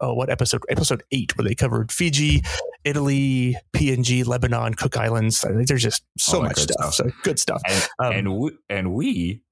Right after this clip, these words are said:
Speaker 2: just to, just to make it up to everybody for waiting so long, we have a pretty amazing guest today.
Speaker 1: We do have an amazing guest today. Uh,
Speaker 2: We
Speaker 1: but
Speaker 2: do.
Speaker 1: before we get to our guest, uh,
Speaker 2: Oh.
Speaker 1: we, uh, have a sponsorship for this, uh, this
Speaker 2: Okay.
Speaker 1: episode. Um,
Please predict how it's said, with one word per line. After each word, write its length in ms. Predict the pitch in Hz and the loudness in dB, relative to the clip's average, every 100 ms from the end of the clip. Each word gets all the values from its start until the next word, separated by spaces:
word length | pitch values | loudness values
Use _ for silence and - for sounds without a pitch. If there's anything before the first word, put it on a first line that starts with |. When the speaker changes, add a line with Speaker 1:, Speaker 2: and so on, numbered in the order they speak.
| _ _ | _ _
Speaker 2:
just 240 | - 92 - | -4 -2 -2
to, 100 | 80 | -2
just 260 | 78 92 - | -2 -4 -2
to 80 | |
make 240 | 80 87 80 | -2 -2 -2
it 60 | |
up 120 | 95 - | -4 -4
to 60 | |
everybody 300 | 82 76 80 | -4 -2 -4
for 100 | 80 | -4
waiting 220 | 82 107 | -4 -2
so 140 | 90 78 | -2 -2
long, 200 | 73 76 | 0 0
we 120 | 95 | 0
have 380 | 104 87 80 - _ _ _ _ _ - | 0 -2 -4 -8 _ _ _ _ _ -10
a 60 | 87 | -8
pretty 400 | - - 139 101 | -6 -4 -2 0
amazing 440 | 85 101 98 85 | 0 0 0 0
guest 300 | 82 104 - | 0 -2 -2
today. 260 | - 69 - - - | -6 -8 -10 -16 -4
Speaker 1:
We 100 | 143 | -2
do 100 | 247 | 0
have 100 | 359 | 0
an 60 | 127 | 0
amazing 280 | 107 - 120 | 0 0 0
guest 200 | 110 - | 0 0
today. 160 | 120 107 - - | 0 -2 -4 -2
Uh, 140 | - 117 | -2 0
Speaker 2:
We 100 | - | 0
Speaker 1:
but 80 | - | 2
Speaker 2:
do. 60 | - | 2
Speaker 1:
before 180 | - 165 | 2 0
we 80 | |
get 80 | 147 | 0
to 60 | 147 | 0
our 80 | 120 | 0
guest, 380 | 117 135 - - | 0 0 -2 -4
uh, 380 | 127 117 110 110 | -4 -2 0 0
Speaker 2:
Oh. 60 | 123 | 2
Speaker 1:
we, 380 | 147 190 220 247 180 | 2 2 0 0 -4
uh, 420 | 151 - 120 113 | -4 -2 -2 -2
have 160 | - 127 | -2 -2
a 60 | |
sponsorship 540 | 117 - - 151 - 147 | -2 -2 -2 -2 -2 -4
for 100 | - | -2
this, 260 | 120 - | 0 0
uh, 220 | 127 117 117 | 0 0 -2
this 180 | 135 120 | -2 0
Speaker 2:
Okay. 60 | 123 | 0
Speaker 1:
episode. 480 | 120 - 123 202 - | 0 0 0 -2 -4
Um, 320 | 117 113 113 | -2 0 -2